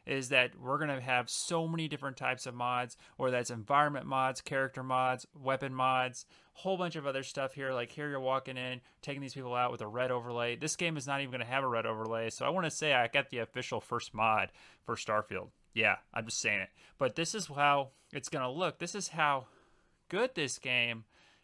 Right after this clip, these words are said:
is gonna look in general, and it's just super exciting to see something like this come along that can have really cool modifications, really cool ability to do some cool things, such as driving in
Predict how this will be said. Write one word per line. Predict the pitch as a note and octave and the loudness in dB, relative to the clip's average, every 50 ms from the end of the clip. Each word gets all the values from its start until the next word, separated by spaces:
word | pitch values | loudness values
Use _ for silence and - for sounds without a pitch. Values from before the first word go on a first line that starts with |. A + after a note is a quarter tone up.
| _ - | _ -8
is | C#3+ C3 A#2 | -8 -8 -6
gonna | B2 D3 C#3 C3 C3 | -4 -2 0 0 0
look | C3 C3 C3 B2+ C3 | 0 0 -2 -2 -4
in | B2 A#2 | -8 -8
general, | A2 C3 D3 D#3+ F3+ E3+ C#3+ B2 A#2+ A2+ | -4 -4 -2 -2 0 0 -2 -2 -2 -4
and | - C3 C3+ | -4 -4 -4
it's | D3+ E3+ E3 | -4 -4 -4
just | - B3 B3 A#3+ - - | -4 -6 -6 -6 -6 -6
super | - A3 G#3+ G#3+ G#3+ G3+ | -4 -6 -6 -4 -4 -4
exciting | F#3 E3 - - D#3+ D#3 D#3 D#3+ D#3 | -4 -4 -4 0 0 2 2 2 0
to | C#3+ C3 | -4 -6
see | - - - C#3+ C#3 C3+ C3+ C3 - - - - _ | -6 -6 -6 -6 -4 -6 -6 -8 -10 -16 -20 -20 _
something | - - - D3 B2+ - C3+ B2+ | -8 -4 -2 -2 -2 -2 -6 -4
like | B2+ B2 B2 A#2 _ | -4 -4 -4 -6 _
this | - B2+ B2 B2 A#2+ - - | -4 -2 -2 -2 -2 -6 -10
come | - - C3+ C#3 E3+ | -8 -6 -4 -2 -2
along | F#3+ F3 C#3+ A#2+ A#2+ A#2 A2+ A2+ G#2+ _ - - - _ _ | 0 0 0 2 0 0 -2 -4 -10 _ -20 -20 -20 _ _
that | - C3 C3 | -4 -2 -2
can | - C3+ | -2 -4
have | C3 C3+ C3 B2+ A#2+ - - | -4 -2 0 -2 -2 -4 -8
really | A2 A2 A#2+ D3 F3+ F#3 F3 | -10 -6 -2 0 0 0 0
cool | - - E3+ D#3+ D3+ | -2 -2 -4 -4 -2
modifications, | C#3 C3 C3 C3 B2+ - B2+ - - A#2+ B2 A#2+ - B2+ A#2+ A2 G#2+ | 0 0 0 0 0 -4 -10 -6 -2 -2 -2 -2 -2 -8 -10 -10 -6
really | A2 C3+ D#3 E3 D#3 | -4 -2 -2 -2 -2
cool | - - D3+ D3+ D3 C#3 - | -4 -4 -4 -2 -2 -2 -2
ability | A#2+ A2 A#2+ B2 B2 C3 C3 B2+ B2 A#2 | -4 -4 -2 -4 -2 -2 -2 -4 -4 -6
to | A#2 A2 | -6 -6
do | A#2 A#2+ A#2 | -8 -8 -10
some | A2 - - A2 G#2+ | -10 -10 -12 -14 -14
cool | - - D3 D3 C#3 | -12 -10 -8 -8 -8
things, | B2+ - D3+ D#3 D3+ C3 A#2+ A2+ A2+ - - _ - - - _ | -6 -6 -4 -4 -4 -4 -6 -8 -10 -14 -16 _ -20 -20 -20 _
such | - - C#3+ C3+ C3 - | -6 -2 0 0 0 0
as | - B2+ B2 B2 B2 A#2+ - - _ _ _ _ - | -2 -2 0 0 0 0 -2 -8 _ _ _ _ -6
driving | - A2+ A2+ A#2+ C3 C#3 C3+ C#3 C3 B2+ | 2 6 8 8 8 8 6 2 -2 -2
in | C3 C#3 C#3 C3 A2+ A2 A2 | 0 0 0 0 -2 -4 -6